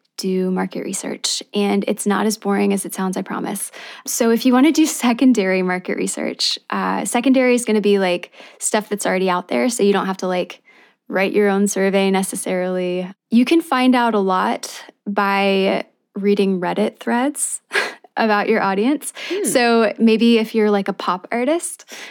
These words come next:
Speaker 1: um, you can go into places like Reddit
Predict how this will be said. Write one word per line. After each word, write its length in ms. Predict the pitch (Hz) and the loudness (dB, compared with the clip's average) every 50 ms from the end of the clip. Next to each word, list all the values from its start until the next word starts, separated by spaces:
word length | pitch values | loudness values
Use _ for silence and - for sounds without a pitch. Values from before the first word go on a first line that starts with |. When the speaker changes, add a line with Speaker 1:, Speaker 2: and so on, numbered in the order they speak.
| - - _ | -20 -18 _
Speaker 1:
um, 240 | - 202 190 190 196 | -4 -4 -2 0 0
you 160 | 196 202 208 | 2 0 0
can 160 | - - 233 | 2 4 4
go 200 | 220 208 202 196 | 4 4 2 2
into 720 | 160 170 202 196 202 - - - 208 196 190 190 185 185 - _ _ _ _ | 0 0 0 0 0 -2 -2 -2 0 0 0 -2 -4 -6 -10 _ _ _ _
places 380 | - - 208 208 - 220 202 | 0 0 0 0 0 -4 -4
like 240 | - 196 202 196 - | -2 -2 -2 -2 -4
Reddit 520 | - 190 180 185 196 214 233 247 240 247 | -4 -4 -2 0 0 0 0 0 -2 -4